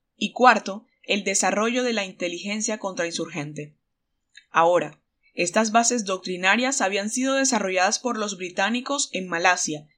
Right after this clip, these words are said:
y los franceses en Argelia e Indochina. En ambos casos, los ese-, los ejércitos europeos se enfrentaron a revoluciones con gran apoyo popular, contra guerrillas irregulares que combinaban armas y política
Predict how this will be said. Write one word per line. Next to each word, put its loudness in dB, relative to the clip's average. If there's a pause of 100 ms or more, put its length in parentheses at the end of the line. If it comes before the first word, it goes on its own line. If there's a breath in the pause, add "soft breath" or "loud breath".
y 0
los 2
franceses -2
en -8
Argelia 0
e -4
Indochina. -2 (920)
En 0
ambos 2
casos, 4 (300 loud breath)
los 0
ese-, 2
los 0
ejércitos -2
europeos 2
se 2
enfrentaron 0
a 6
revoluciones 2
con -4
gran 4
apoyo -4
popular, -8 (560)
contra 2
guerrillas 0
irregulares 2
que -4
combinaban -2
armas 2
y -4
política -4